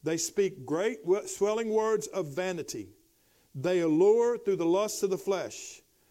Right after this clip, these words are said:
through much wantonness. Those that were clean escaped from them who live in error. Through much wantonness. Wantonness is things that exceed normal limits.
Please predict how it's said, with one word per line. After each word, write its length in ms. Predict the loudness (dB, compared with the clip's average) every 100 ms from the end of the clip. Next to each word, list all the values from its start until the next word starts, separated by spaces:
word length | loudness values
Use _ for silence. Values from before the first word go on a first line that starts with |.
| _ _ 4
through 220 | 6 6
much 320 | 4 -4 -6
wantonness. 1120 | 2 4 4 -2 -6 -8 -10 -10 -12 -12 -16 -20 _ _ _ _
Those 400 | -4 0 4 4
that 160 | 2 0
were 120 | -2
clean 300 | -2 -2 0
escaped 500 | -2 -2 0 0 0
from 220 | -4 -4 0
them 400 | 2 2 -2 -8 -2
who 200 | 2 4
live 300 | 4 2 -2
in 140 | -10 -12
error. 400 | -8 -6 -6 -10 -18 _ _ _ _ _ _ _ _ _ _ -4
Through 180 | 2 2
much 280 | 2 -4 -4
wantonness. 800 | 0 0 0 -8 -12 -10 -12 -8
Wantonness 480 | -6 -4 -4 -2 -2
is 220 | -2 -6 -20 _
things 320 | -4 -2 -2 -2
that 140 | -4
exceed 500 | -6 -8 -4 -4 -4
normal 360 | -4 -2 -2 -4
limits. 560 | -6 -10 -12 -14 -16